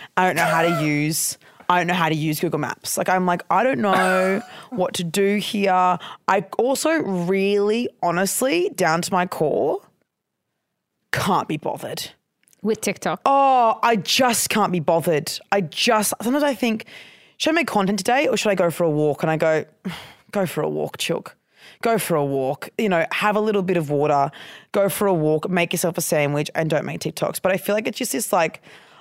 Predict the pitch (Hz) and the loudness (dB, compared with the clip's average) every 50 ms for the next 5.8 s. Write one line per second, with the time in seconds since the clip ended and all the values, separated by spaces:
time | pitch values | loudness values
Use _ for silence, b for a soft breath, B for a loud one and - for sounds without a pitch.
0 | B B 208 208 202 208 - - - 285 254 339 302 - - 285 285 - - - | B B 0 0 0 0 -2 -2 -4 -2 -2 -2 -2 0 0 0 0 -2 -4 -4
1 | 185 185 180 175 180 185 - - - - - 180 170 156 139 151 160 156 - 208 | -2 0 0 0 0 -2 -4 -8 -8 -4 0 0 2 2 2 2 0 0 0 -2
2 | 214 - - 220 208 226 196 - - - 180 175 165 160 170 - - - - 175 | -2 0 0 0 2 0 0 -2 -2 0 0 2 2 0 0 -2 -6 -6 -6 -4
3 | - 185 160 165 - - - - 208 214 247 233 - - 226 208 214 202 - - | 0 0 0 0 -2 -4 -6 -4 -4 -2 -2 -4 0 2 2 2 2 2 0 -2
4 | - 185 156 143 143 170 147 - 165 147 147 147 180 220 185 - - 208 208 196 | 0 0 0 0 0 -2 -4 -4 -2 -4 -4 -2 -2 -4 -4 -2 -2 -2 -2 -2
5 | - - 151 - - 156 143 143 143 139 127 127 120 - - - | -2 -6 -8 -6 -2 -2 0 0 0 -2 -2 -4 -6 -12 -16 -18